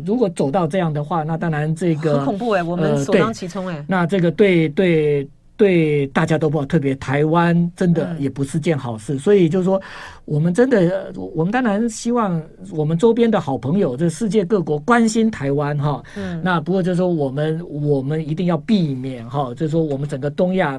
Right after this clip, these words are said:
Speaker 1: 变成是这个，等于是一个火药库，而且我们这些国家，呃，全部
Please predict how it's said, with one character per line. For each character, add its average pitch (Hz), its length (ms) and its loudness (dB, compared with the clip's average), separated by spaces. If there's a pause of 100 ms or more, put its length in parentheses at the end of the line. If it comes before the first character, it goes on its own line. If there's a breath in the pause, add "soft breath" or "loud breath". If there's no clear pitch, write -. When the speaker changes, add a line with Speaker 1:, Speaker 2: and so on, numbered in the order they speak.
(100)
Speaker 1:
变 190 180 2
成 143 180 -2
是 151 440 -2
这 156 240 0
个， 147 140 -2
等 139 140 -6
于 135 60 -4
是 143 160 -4
一 156 80 -2
个 151 100 -2
火 135 220 0
药 156 160 2
库， 143 240 -2
而 151 40 -2
且 160 120 -2
我 135 100 -2
们 135 80 -6
这 160 100 -2
些 156 120 0
国 147 180 -4
家， 147 200 -2 (260)
呃， 147 260 -2
全 160 280 -2
部 214 260 4